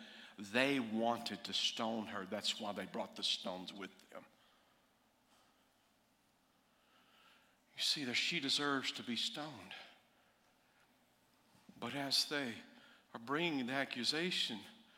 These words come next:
Jesus is writing with his finger and he stands up and he says this, "The first of you who are without stone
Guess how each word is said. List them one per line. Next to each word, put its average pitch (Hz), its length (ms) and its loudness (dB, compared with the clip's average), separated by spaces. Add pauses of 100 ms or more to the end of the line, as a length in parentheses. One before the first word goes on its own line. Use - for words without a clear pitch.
(360)
Jesus 127 560 0
is 98 140 -6
writing 131 400 2
with 110 80 -2
his 110 180 0
finger 151 380 0
and 110 100 0
he 113 60 -4
stands 127 480 -2
up 135 240 -4
and 113 80 -4
he 113 80 -4
says 117 320 -2
this, - 420 -6 (1800)
"The - 80 -10
first - 460 -2
of 156 120 -6
you 123 280 0 (1000)
who 131 100 -2
are 120 100 2
without 123 460 -2
stone 92 500 0